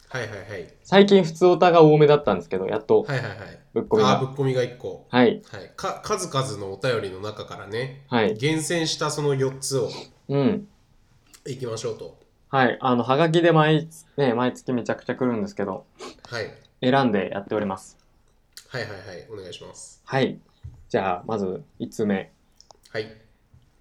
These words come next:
Speaker 2: ラジオネーム、みさきちさん。
Speaker 1: はいはい。毎月送ってくれる方ですね。
Speaker 2: はい。あの、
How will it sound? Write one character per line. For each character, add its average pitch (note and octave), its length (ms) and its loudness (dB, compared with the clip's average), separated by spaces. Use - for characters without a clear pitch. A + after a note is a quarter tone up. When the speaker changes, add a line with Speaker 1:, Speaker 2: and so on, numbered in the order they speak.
Speaker 2:
ラ B2 140 2
ジ B2+ 100 0
オ D#3+ 140 4
ネ C#3 140 0
ー A#2+ 60 -2
ム、 G2 200 -6
み A#2 100 -8
さ B2+ 160 -2
き - 120 -14
ち A2+ 120 -10
さ G#2 140 -4
ん。 F#2 180 -10
Speaker 1:
は C3+ 120 -6
い C3+ 60 -4
は A#2+ 80 -4
い。 G2+ 40 -8
毎 A#2 180 -8
月 - 220 -8
送 G#2 80 -6
っ - 120 -12
て A2 100 -8
く G#2 100 -10
れ G2+ 100 -8
る G#2 80 -14
方 F#2+ 240 -14
で F2 60 -14
す - 200 -18
ね。 F#2+ 300 -20
Speaker 2:
は A#2 160 0
い。 G2+ 180 -2
あ G2+ 160 -2
の、 F#3 240 -6